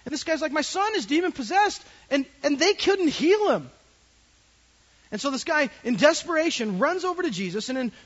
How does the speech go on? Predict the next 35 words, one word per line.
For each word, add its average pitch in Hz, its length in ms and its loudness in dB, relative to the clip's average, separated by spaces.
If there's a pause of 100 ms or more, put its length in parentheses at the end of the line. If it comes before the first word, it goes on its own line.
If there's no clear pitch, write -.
verse 330 480 -4 (180)
twenty-one, 269 1300 -2 (460)
he 269 180 -2
says, 196 540 -4 (500)
and 202 120 -4
he 262 180 -2
asked 254 260 -2
his 302 160 -8
father, 170 460 -4 (840)
uh, 160 280 -4 (600)
how, 254 380 -4
oh, 208 140 -2
I'm 220 100 -2
sorry, 185 200 -4
verse 220 160 -4
twenty-two. 240 480 -6 (720)
"It 320 120 -4
has 359 120 0
been, 294 280 -2 (300)
it 311 120 -2
has 302 340 0
often 254 500 -2
thrown 330 380 -4
him 214 200 2
both 254 340 0
into 359 160 -6
the 359 100 -6
fire 190 460 -2
and 302 240 -2
into 302 180 -6
the 240 100 -2
water 226 380 0
to 226 140 -10
destroy 330 520 -4
him. 156 280 -2